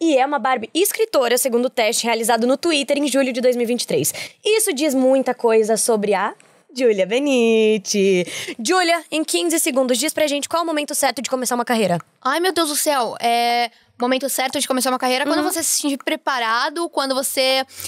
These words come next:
Speaker 2: ahn, achar que é o momento certo. Eu acabei de falar isso.
Speaker 1: Uhum.
Speaker 2: E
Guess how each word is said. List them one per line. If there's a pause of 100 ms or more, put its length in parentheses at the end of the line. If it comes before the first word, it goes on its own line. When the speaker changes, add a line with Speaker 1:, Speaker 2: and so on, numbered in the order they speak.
(140)
Speaker 2:
ahn, (840)
achar
que
é
o
momento
certo.
Eu
acabei
de
falar
isso.
Speaker 1:
Uhum.
Speaker 2:
E